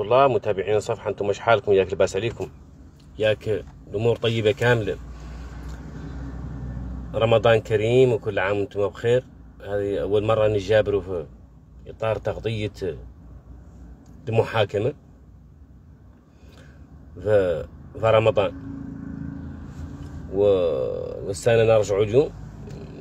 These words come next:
كل حال كنتم متابعين معنا، تعودوا كاملين، متابعين معنا الجلسات الماضية اللي رفعها قاضي محكمة الفساد بسبب انسحاب،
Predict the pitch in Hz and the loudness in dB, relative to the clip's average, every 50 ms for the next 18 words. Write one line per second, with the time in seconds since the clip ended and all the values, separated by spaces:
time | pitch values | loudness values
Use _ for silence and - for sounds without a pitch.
0 | - - - - - - - - 98 95 85 95 113 107 - - 101 - 107 98 | -18 -18 -18 -18 -18 -16 -12 -10 -8 -6 -2 0 0 0 2 0 -2 -2 -2 0
1 | - 110 104 92 92 95 101 98 87 90 101 101 98 90 90 87 95 - - 98 | 4 4 4 4 2 0 0 0 0 0 2 2 0 0 -2 -8 -8 -6 -4 -2
2 | 98 95 95 127 143 - - - - - - - - - - 92 87 82 87 95 | -2 0 -2 -2 -4 -4 -8 -14 -16 -16 -16 -14 -14 -8 -4 -4 -4 -2 -2 -2
3 | 92 82 80 92 98 95 92 80 95 95 92 90 80 - 98 92 82 - - 71 | -2 0 0 0 0 0 0 0 -2 -2 -2 -2 0 0 0 0 0 -2 -6 -8
4 | - - - - - - - - - - - - - - - 104 107 110 104 101 | -8 -8 -8 -8 -8 -10 -10 -12 -12 -12 -12 -12 -12 -10 -4 2 4 4 4 4
5 | - 101 113 135 - - - - - - - - - - - - - - - - | 2 0 -4 -6 -6 -10 -16 -16 -16 -16 -16 -16 -16 -16 -16 -16 -16 -16 -16 -18
6 | - - - - - - 90 95 95 87 - - - - - - 90 98 110 95 | -18 -20 -20 -18 -16 -10 -8 -6 -6 -6 -6 -8 -10 -10 -10 -6 -2 0 2 2
7 | 87 87 92 95 92 87 - - - - - - - - - - - - - 110 | 2 0 -2 -2 -2 -2 -4 -6 -12 -18 -18 -18 -20 -20 -20 -20 -14 -4 0 2
8 | 113 104 110 107 107 - - - - 110 101 - 104 92 95 98 - - 110 110 | 2 2 2 2 0 0 -2 0 -2 -2 -2 -2 -6 -4 -4 -4 0 2 0 0
9 | 104 - - - - - - - - - - - - - - - - - - - | 0 -2 -10 -18 -18 -18 -20 -20 -20 -20 -20 -20 -20 -18 -16 -16 -16 -16 -16 -16
10 | - - - - - - - 110 98 104 101 92 92 85 - - - - - 110 | -16 -16 -16 -16 -12 -6 -4 0 2 2 2 0 -2 -6 -8 -10 -10 -6 -4 -4
11 | 104 - 107 110 104 | -2 0 0 0 0